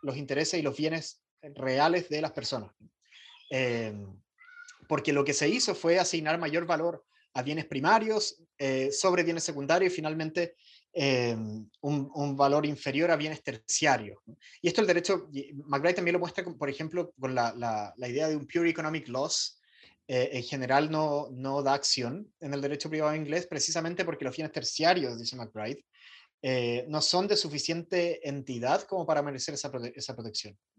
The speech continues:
Eh, entonces, este criterio de primacía de bienes primarios sobre secundarios, yo voy a explicar varias reglas, ¿no? El private nuisance, eh, las cortes deciden so-, el, sobre uso de terreno dependiendo de los bienes en juego, pure economic loss,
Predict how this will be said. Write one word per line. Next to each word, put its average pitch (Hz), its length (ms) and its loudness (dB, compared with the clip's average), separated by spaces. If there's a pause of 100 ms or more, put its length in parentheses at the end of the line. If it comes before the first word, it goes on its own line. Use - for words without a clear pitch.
(1000)
Eh, 113 280 -4 (220)
entonces, 180 300 0
este 220 140 0
criterio 196 340 6
de 202 60 8
primacía 170 380 2
de 185 60 2
bienes 180 180 -2
primarios 175 320 -2
sobre 165 180 -4
secundarios, 147 400 0
yo 160 60 0
voy 170 60 2
a - 20 -10
explicar 151 280 -2
varias 151 220 0
reglas, 120 380 -4
¿no? 131 120 -8
El 120 140 -8
private 120 280 -2
nuisance, 180 580 0 (460)
eh, 120 260 -4
las - 120 -6
cortes 143 260 -2
deciden 135 240 -2
so-, 139 140 -4
el, 120 400 -10 (180)
sobre 127 280 -4
uso 135 180 -2
de 135 60 -2
terreno 131 440 -2
dependiendo 127 320 -4
de - 20 -6
los 120 80 -4
bienes 117 180 -4
en 107 80 -10 (140)
juego, 185 340 2
pure 135 160 -2
economic 117 320 -6
loss, - 440 0